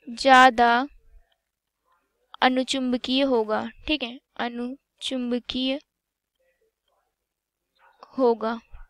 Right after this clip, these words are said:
ठीक। ये, तो ये हमारा आंसर हो गया।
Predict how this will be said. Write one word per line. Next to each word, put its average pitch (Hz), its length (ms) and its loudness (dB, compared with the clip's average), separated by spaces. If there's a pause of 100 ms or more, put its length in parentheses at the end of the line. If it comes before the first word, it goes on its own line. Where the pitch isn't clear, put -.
(440)
ठीक। 349 160 0 (1120)
ये, 233 220 -8 (580)
तो 262 60 -4
ये 254 160 0
हमारा 262 420 -2 (380)
आंसर 226 440 -4
हो 226 140 -6
गया। 226 240 -10